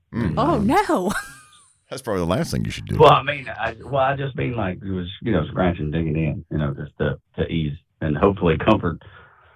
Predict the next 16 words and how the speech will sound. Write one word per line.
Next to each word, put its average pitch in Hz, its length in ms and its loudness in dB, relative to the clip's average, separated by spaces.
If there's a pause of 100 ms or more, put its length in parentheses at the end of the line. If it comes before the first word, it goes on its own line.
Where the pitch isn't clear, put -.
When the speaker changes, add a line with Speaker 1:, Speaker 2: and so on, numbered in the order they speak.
(300)
Speaker 3:
you 90 80 2
know, 80 140 4
that, 80 240 2
uh, 73 260 4
itchy, 80 320 -2
burning 78 500 0
sensation 80 580 -2
that 73 120 -2
Speaker 1:
Yes. 64 100 -8
Speaker 3:
Tug's 80 280 2
pads 71 320 -4
will 78 240 -10
not 78 340 -2
take 73 140 -4
care 80 240 2
of. 76 60 -12